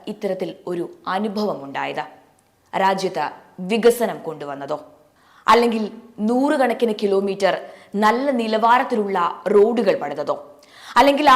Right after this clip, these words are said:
ആയിരക്കണക്കിന് വീടുകളിൽ വൈദ്യുതിയും വെള്ളവും എത്തിച്ചു നൽകിയതുകൊണ്ടോ? അഴിമതി ആരോപണമില്ലാത്ത ഒരു നല്ല ഭരണം കാഴ്ചവെച്ചതുകൊണ്ടാണോ? ആയുഷ്മാൻ ഭാരത് എന്ന പേരിൽ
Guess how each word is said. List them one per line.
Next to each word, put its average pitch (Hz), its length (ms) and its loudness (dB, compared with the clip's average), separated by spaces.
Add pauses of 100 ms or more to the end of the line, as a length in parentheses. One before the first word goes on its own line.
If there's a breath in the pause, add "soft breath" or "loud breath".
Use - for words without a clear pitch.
ആയിരക്കണക്കിന് 277 720 2
വീടുകളിൽ 233 480 0 (160)
വൈദ്യുതിയും 226 640 2 (120)
വെള്ളവും 220 460 0 (200)
എത്തിച്ചു 208 420 -4
നൽകിയതുകൊണ്ടോ? 156 600 -4 (1000 soft breath)
അഴിമതി 302 380 6 (100)
ആരോപണമില്ലാത്ത 240 840 4 (280)
ഒരു 220 120 0 (140)
നല്ല 254 260 2 (220)
ഭരണം 277 440 4
കാഴ്ചവെച്ചതുകൊണ്ടാണോ? 170 1000 -2 (840 loud breath)
ആയുഷ്മാൻ 294 560 4 (120)
ഭാരത് 254 400 4 (100)
എന്ന 247 220 0
പേരിൽ 226 260 2